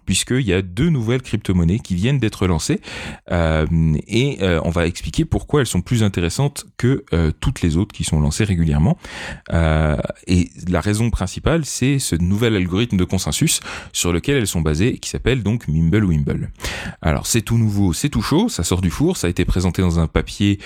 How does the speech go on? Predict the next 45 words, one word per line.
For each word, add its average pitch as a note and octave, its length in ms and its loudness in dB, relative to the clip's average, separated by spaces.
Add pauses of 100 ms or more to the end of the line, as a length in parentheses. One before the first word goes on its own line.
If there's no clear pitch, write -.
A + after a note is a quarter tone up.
(220)
dans - 180 0
un - 20 2
white F#2 180 2
paper, G2+ 420 0 (140)
euh, D2+ 280 2
d'un E2 260 0
gars G2+ 140 2
qui - 140 -10
s'appelle D#2 380 0
Tom C#3 280 0 (120)
Elvis G2 420 2
Jedusor A2 640 0 (460)
en A#2 220 2
juillet F#2+ 400 0
deux G#2 100 2
mille F2+ 180 2
seize. F2 360 0
Donc C#2+ 180 0
c'est - 100 -8
vraiment A#2 280 0 (100)
tout G#2 120 0
récent, F2+ 280 2
tout F2+ 120 0
récent. C3+ 380 2 (420)
Et E3+ 160 2
ça - 160 -2
s'attaque B2 460 0
à D#2 140 0
deux G2+ 260 -2
facteurs - 460 0 (100)
essentiels G2 460 0
dans D#2+ 100 2
une D2 200 2
blockchain D#3 460 0
qui - 160 -6
sont G#2 280 2 (300)
d'une G2 200 2
part G2 280 0
la D#2+ 100 0
scalabilité D#2 720 0
et G2 40 0
d'autre F#2+ 260 -2
part C#3 220 0
le A2+ 160 0
secret. - 480 -2